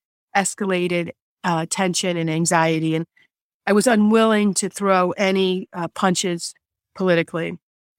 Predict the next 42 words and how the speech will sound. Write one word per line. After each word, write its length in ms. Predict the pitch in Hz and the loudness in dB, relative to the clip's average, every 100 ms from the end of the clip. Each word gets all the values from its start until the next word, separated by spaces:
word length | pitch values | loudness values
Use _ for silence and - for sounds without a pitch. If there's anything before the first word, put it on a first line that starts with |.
| _ _ _ - | _ _ _ -10
So 400 | - 240 233 247 - _ _ _ - | 0 2 4 2 -4 _ _ _ -4
we 140 | 233 | 0
decided 580 | 254 302 247 208 196 196 | 2 4 4 4 2 -2
to 180 | - - | -6 -6
issue 220 | 202 254 | -4 -2
the 100 | 247 | 0
letter 300 | 240 214 214 | 2 2 2
to 180 | 214 214 | -2 -2
our 140 | 202 | 0
U 200 | 196 185 | 0 0
S 140 | 208 220 | -2 -2
based 280 | - 220 - | -4 -4 -2
colleagues 520 | 180 170 170 170 - | 0 0 -2 -4 -4
and 120 | 180 | -4
to 80 | 170 | -4
place 340 | - 185 180 - | -2 0 0 0
it 160 | 175 - | -2 0
on 180 | 170 | 0
our 120 | 160 160 | 0 -2
website. 520 | 147 - - - - _ _ _ _ _ _ _ _ _ _ _ - | -4 -6 -8 -10 -18 _ _ _ _ _ _ _ _ _ _ _ 0
The 80 | 214 | 4
letter 280 | 247 302 | 4 4
went 260 | 302 233 - - | 4 2 -2 -4
immediately 920 | 202 202 226 233 214 196 175 170 165 - | -2 2 4 4 4 0 -2 -4 -8 -14
viral. 520 | 214 165 165 170 170 170 _ _ _ _ _ _ - | -2 2 2 2 -2 -4 _ _ _ _ _ _ 4
All 220 | 220 277 | 6 6
those 220 | 269 262 | 4 2
papers 520 | - 226 208 214 208 | 0 -2 -2 -4 -4
that 200 | - 185 - _ _ _ - | -2 -4 -6 _ _ _ -6
turned 220 | 226 214 | 0 2
their 100 | 202 | 2
nose 320 | 190 185 190 | 2 2 0
up 220 | 190 180 190 | 0 -2 -2
at, 200 | 175 - _ _ _ - | -8 -10 _ _ _ -6
as 240 | 185 185 | -2 -2
an 120 | 180 175 | 0 -2
opinion 400 | - 240 226 196 | 2 4 4 4
piece 280 | 196 170 - | -2 -4 -2
ended 300 | 190 190 180 | 0 0 0
up 220 | 170 - | -2 -4
covering 520 | - 240 214 165 160 | 0 2 2 -4 -6
it 220 | 156 - | -8 -10